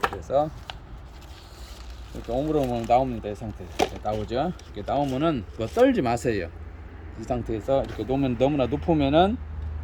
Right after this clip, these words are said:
이 흙을 약간 적히고 이렇게 가운데, 가운데에다가 맞춰야 됩니다. 가운데,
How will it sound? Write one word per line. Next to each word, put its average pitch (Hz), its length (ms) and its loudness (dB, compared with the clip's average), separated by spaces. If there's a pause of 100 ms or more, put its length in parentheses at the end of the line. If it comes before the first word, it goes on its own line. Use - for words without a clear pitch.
이 107 80 -4
흙을 165 480 4 (540)
약간 123 480 2
적히고 131 600 2 (1600)
이렇게 98 240 -6 (240)
가운데, 107 360 -2 (640)
가운데에다가 135 680 4
맞춰야 107 300 -2
됩니다. 92 340 -8 (220)
가운데, 101 520 0